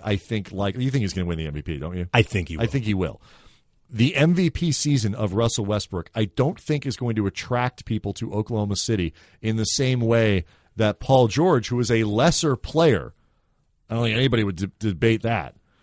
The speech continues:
Speaker 1: Not as good, but much easier to play with.
Speaker 2: Yeah.
Speaker 1: I think if you're the second star the Lakers would want to attract,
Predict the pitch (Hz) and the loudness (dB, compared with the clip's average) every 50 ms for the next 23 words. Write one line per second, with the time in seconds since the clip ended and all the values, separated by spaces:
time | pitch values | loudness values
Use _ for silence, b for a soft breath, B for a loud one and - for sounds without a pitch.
0 | _ _ _ _ _ _ _ _ _ _ _ _ - 123 165 180 160 - - 139 | _ _ _ _ _ _ _ _ _ _ _ _ -2 2 4 4 4 4 6 6
1 | 165 190 131 87 73 - - _ _ _ _ _ _ _ _ _ - - 123 113 | 8 6 6 2 -2 -12 -18 _ _ _ _ _ _ _ _ _ -2 0 0 0
2 | 95 101 117 120 127 147 190 233 240 240 202 147 - - 143 127 110 104 107 95 | 0 0 0 2 2 2 0 2 4 4 4 4 4 2 0 0 0 0 -2 -4
3 | 80 - - 104 87 73 60 - - - - _ _ _ - 107 117 117 107 - | -4 -4 -4 -4 -4 -4 -6 -12 -18 -20 -20 _ _ _ 2 4 4 4 4 2
4 | - - _ - 123 139 139 175 151 143 123 151 170 170 151 - - - 190 185 | -6 -14 _ 0 0 2 4 4 2 4 4 4 4 4 4 2 4 4 4 4
5 | - - 175 143 - - - 151 139 131 113 95 110 113 120 120 - 123 110 90 | 4 2 -2 -2 -2 0 0 2 2 0 0 0 0 2 2 2 0 -2 -4 -4
6 | 101 107 101 101 110 113 117 113 110 98 - - - 110 95 76 - - - - | -4 -4 -2 -2 0 0 2 2 0 0 -2 -2 -2 -2 -2 -2 -6 -12 -20 -20